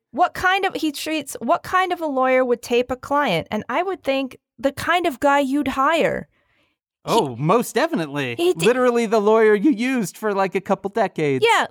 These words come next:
Speaker 1: like, it's not something that just happened to you. It's not something that
Speaker 2: No.
Speaker 1: was inflicted upon you. It's not a spider monkey that jumped on your shoulder and you were like,
Speaker 2: <laughs>
Speaker 1: "Ride, little fella." You hired him and gave him a shit ton of responsibility and now see him flummoxed by the fact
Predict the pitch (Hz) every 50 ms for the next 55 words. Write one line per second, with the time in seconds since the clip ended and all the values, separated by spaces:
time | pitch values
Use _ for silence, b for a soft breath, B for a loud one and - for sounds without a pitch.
0 | - - - - - - - - - 339 359 370 392 381 - - - - 349 -
1 | 349 320 320 294 277 302 277 - - - 262 285 294 269 - 262 233 208 - 220
2 | 202 165 156 - - - - 160 _ _ _ _ _ _ _ _ _ _ _ -
3 | 277 294 - - 311 330 339 - 349 330 302 294 285 254 262 240 269 254 - -
4 | - 277 311 - - 214 - 269 233 - - 269 269 277 269 240 220 208 214 240
5 | - 247 269 277 302 302 285 - - - _ - 277 294 277 285 254 247 226 208
6 | - 226 208 208 196 - 240 247 247 - 262 240 226 214 214 202 - - 254 269
7 | 285 240 208 170 165 175 190 202 208 208 190 185 190 190 392 - 190 196 202 240
8 | 269 285 311 349 359 339 302 277 247 247 240 247 226 233 220 - - 240 214 220
9 | 233 240 262 269 - b b b b b b 302 415 480 466 349 339 349 359 349
10 | 320 254 214 190 175 - - - - - - _ _ _ _ _ _ - - 233
11 | 262 262 - - 262 277 302 247 262 262 233 214 208 - - - 330 - - 311
12 | 285 269 262 247 254 254 - - 247 247 240 220 - 208 247 247 240 220 240 -
13 | - 226 226 240 254 285 349 - - - 277 269 254 247 - - 311 349 349 339
14 | 302 269 247 - - - 262 240 240 240 233 - - 240 220 226 - _